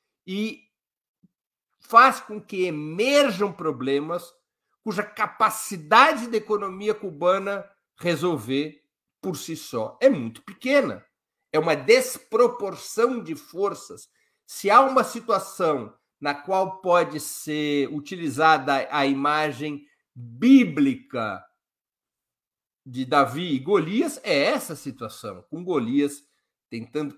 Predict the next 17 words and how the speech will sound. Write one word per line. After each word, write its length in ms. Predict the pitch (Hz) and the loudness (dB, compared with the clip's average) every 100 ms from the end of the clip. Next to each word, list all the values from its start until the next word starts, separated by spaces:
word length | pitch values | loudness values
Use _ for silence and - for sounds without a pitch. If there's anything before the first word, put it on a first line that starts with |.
| - | -10
esmagar 800 | 156 131 139 131 113 160 170 135 | -8 0 2 2 4 6 6 4
Davi 540 | 123 107 104 127 139 | -4 -4 -8 -8 -8
e 40 | 127 | -6
Davi 360 | 135 110 143 | -6 -4 -4
resistindo, 1000 | 135 123 107 107 - 117 131 131 135 135 _ _ _ _ _ - | -4 -6 -10 -16 -16 -12 -10 -8 -10 -10 _ _ _ _ _ -14
eh, 420 | 110 104 101 101 - - | -10 -10 -10 -14 -12 2
heroicamente 1300 | 143 139 180 208 - 180 147 156 190 170 127 104 92 _ _ _ - | 6 10 10 8 4 -2 -2 -2 -4 -6 -10 -18 -20 _ _ _ -8
contra 580 | 147 160 151 143 - - | -6 -4 -4 -6 -8 -6
essas 540 | 143 151 - - - _ _ | -4 -4 -6 -10 -12 _ _
sanções 840 | - 180 170 - - 151 147 123 | -8 -6 -6 -6 -4 -2 -2 -2
econômicas 920 | 139 190 151 127 127 131 - 131 - _ _ _ _ | -6 -6 -4 -2 -2 -4 -8 -10 -10 _ _ _ _
que 160 | 143 | -8
provocam 880 | 147 165 165 107 113 120 117 123 131 | -6 -2 -2 -2 -2 -4 -4 -10 -10
o 80 | 139 _ | -10 _
tempo 380 | 180 180 175 135 | -4 -4 -6 -10
todo 480 | - 131 139 135 131 | -8 -4 -4 -4 -8
um 200 | 147 | -8